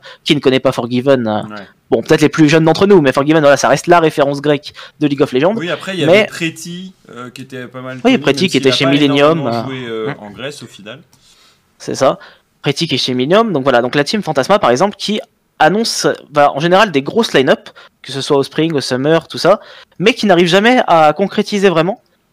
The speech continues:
Speaker 1: C'est-à-dire que, par exemple, ils, ils font aligner Bako, Bako qui est un des grands espoirs, euh, grecs.
Speaker 2: Mhm.
Speaker 1: Sauf que le problème, c'est qu'il reste un peu coincé au stade, euh, voilà, au stade, euh, d'embryon, c'est-à-dire que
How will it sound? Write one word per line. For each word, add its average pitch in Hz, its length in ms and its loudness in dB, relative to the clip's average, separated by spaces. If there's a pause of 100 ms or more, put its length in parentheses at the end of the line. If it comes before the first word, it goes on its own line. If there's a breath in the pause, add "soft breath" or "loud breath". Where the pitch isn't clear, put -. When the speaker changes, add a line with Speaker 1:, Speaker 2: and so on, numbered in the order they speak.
(260)
Speaker 1:
C'est-à-dire 165 320 0
que, 175 80 -2
par 151 120 4
exemple, 185 340 0
ils, 135 300 -4
ils 160 140 -8
font 165 160 -2
aligner 170 380 2
Bako, 190 360 0
Bako 175 280 0
qui 147 280 -4
est 147 180 4
un 123 200 0
des 120 160 -4
grands 160 240 -4
espoirs, 180 720 0
euh, 120 140 2
grecs. - 420 -6 (220 soft breath)
Speaker 2:
Mhm. 120 240 -16 (140)
Speaker 1:
Sauf - 160 -8
que - 60 0
le 170 40 2
problème, 170 320 4
c'est 160 180 -6
qu'il 170 400 2
reste 175 240 0
un 151 80 2
peu 185 160 0
coincé 185 720 0
au 151 120 -4
stade, 160 360 0
euh, 117 340 2
voilà, 123 280 2
au 131 100 -6
stade, 143 380 0
euh, 113 260 0
d'embryon, 156 560 0
c'est-à-dire 165 300 -4
que 160 180 -4